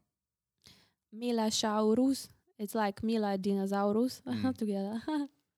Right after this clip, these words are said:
Speaker 2: And I, I will post a link to that in, in the episode description as well. And, um, um, there's one thing I was thinking about, like, like, when you identified as a comedian,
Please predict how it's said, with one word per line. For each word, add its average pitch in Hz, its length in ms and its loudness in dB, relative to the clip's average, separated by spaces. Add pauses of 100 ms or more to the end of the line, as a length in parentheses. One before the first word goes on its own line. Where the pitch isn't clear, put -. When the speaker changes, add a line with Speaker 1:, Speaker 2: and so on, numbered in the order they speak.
Speaker 2:
And 139 220 0
I, 156 240 0
I 165 80 2
will 165 140 2
post 160 380 -2
a 165 40 0
link 151 300 -4
to 147 120 -8
that 127 220 -2
in, 123 280 -4
in 120 200 -6
the 113 260 -4
episode 120 440 -10
description 110 500 -10
as 104 140 -12
well. 101 320 -6
And, 113 240 -4 (100)
um, 117 260 -2 (840)
um, 120 400 0 (1300)
there's 135 200 -2
one 170 240 4
thing 143 260 2
I 127 60 2
was 117 180 -2
thinking 139 300 -2
about, 107 320 -8
like, 113 160 -4 (1160)
like, 131 300 -4
when 160 180 4
you 160 400 4 (800)
identified 131 840 -2
as 113 180 -4
a 107 240 -2 (180)
comedian, 110 600 -4